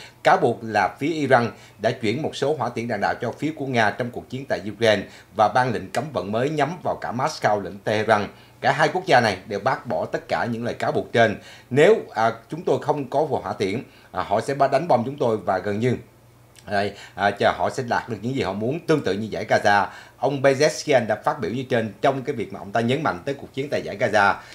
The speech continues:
giữa phía Do Thái và nhóm dân quân Hồi giáo Hamas. Và ông ta tái nhắc lại với lại phía của Iran là họ sẽ không bao giờ có cái, cái tình trạng gọi là theo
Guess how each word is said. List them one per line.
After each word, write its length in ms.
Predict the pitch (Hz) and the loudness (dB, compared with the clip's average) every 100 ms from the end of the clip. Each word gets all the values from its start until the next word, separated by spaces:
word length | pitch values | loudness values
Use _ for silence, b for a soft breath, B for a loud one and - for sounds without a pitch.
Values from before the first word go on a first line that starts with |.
| B | B
giữa 240 | 101 104 139 - | -2 0 0 0
phía 120 | 160 | 0
Do 180 | 160 131 | 2 2
Thái 280 | 107 120 151 107 | 2 0 0 -2
và 100 | 85 | -4
nhóm 360 | 92 113 165 | -4 -6 -4
dân 160 | 135 117 | -4 -2
quân 160 | 117 101 | -4 -6
Hồi 140 | 92 82 | -8 -4
giáo 200 | 98 135 | -4 -2
Hamas. 360 | 117 95 113 185 B B B | -4 0 0 0 B B B
Và 80 | 110 | -2
ông 140 | 95 113 | -2 -2
ta 100 | 113 | -2
tái 260 | - 151 | 2 2
nhắc 140 | 190 139 | 2 2
lại 180 | 87 80 95 | 0 -2 -8
với 280 | 107 120 | -4 -2
lại 140 | 139 80 - | 0 -2 -2
phía 280 | 143 160 | -4 -4
của 200 | 147 98 | -6 -6
Iran 420 | 107 120 120 113 101 B B 95 | -6 -2 2 2 0 B B -2
là 180 | 107 | 0
họ 220 | 87 95 104 | 0 -2 -4
sẽ 160 | 120 | -6
không 340 | 120 170 165 147 | 0 2 2 0
bao 160 | 139 117 | 0 4
giờ 240 | 98 82 - | 4 4 -4
có 260 | - 123 135 | -4 -2 -2
cái, 120 | 151 | -4
cái 160 | - 131 | -6 -6
tình 200 | 101 98 | -6 -6
trạng 200 | 85 101 | -6 -6
gọi 100 | 98 | -6
là 80 | 87 - - | -8 -8 0
theo 200 | 117 | 0